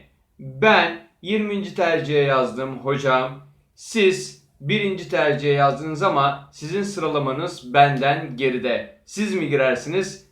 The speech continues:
ben mi girerim sorusunun cevabını bulacağız. Hemen cevabı vererek başlayayım. Evet, siz yerleşeceksiniz. Çünkü Ö S Y M yüksek puanlı kişinin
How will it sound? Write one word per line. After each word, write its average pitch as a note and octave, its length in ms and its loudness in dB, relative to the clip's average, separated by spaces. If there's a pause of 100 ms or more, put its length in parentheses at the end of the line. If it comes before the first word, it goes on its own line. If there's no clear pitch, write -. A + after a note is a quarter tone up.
ben F3 380 4
mi C#3 160 -2
girerim B2+ 420 0
sorusunun D3 680 -2 (200)
cevabını B2+ 560 4
bulacağız. G#2+ 540 -10 (100)
Hemen B3 340 0
cevabı F#3+ 480 4
vererek D#3+ 460 0
başlayayım. A#2+ 600 -2
Evet, F#3 460 0 (360)
siz A3 460 0
yerleşeceksiniz. G#2+ 1200 -6 (260)
Çünkü C4 340 -4 (180)
Ö A3+ 240 6
S G#3 200 -2
Y F3+ 420 2
M A#2+ 460 -4 (120)
yüksek F#3+ 800 0
puanlı F3+ 760 2
kişinin E3 640 -4